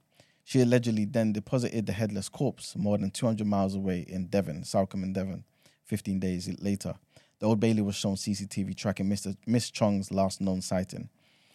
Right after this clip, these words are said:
On the ninth of June twenty twenty-one, the C C T V footage showed Miss Chong, also known as Deborah, walking in Chaplin Road, where she lived, accompanied by her lodger.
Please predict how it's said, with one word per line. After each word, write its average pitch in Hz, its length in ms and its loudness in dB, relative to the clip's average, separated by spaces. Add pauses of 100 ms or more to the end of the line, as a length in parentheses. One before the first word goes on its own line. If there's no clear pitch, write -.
(200)
On 113 340 6
the 101 100 0
ninth 127 300 6
of 113 100 -6
June 120 280 4
twenty 107 280 2
twenty-one, 120 640 4
the 113 60 -10
C 127 140 0
C 120 140 -2
T 113 180 -2
V 113 140 0
footage 92 300 -6
showed 104 280 2
Miss 98 160 0
Chong, 98 320 2 (380)
also 123 300 2
known 107 220 4
as 98 100 0
Deborah, 92 500 0
walking 110 320 0
in 95 120 2
Chaplin 95 420 -2
Road, 90 320 0 (400)
where 101 140 2
she 101 140 -2
lived, 98 380 0
accompanied 95 560 -4
by 90 220 2
her 90 200 -4
lodger. 92 380 0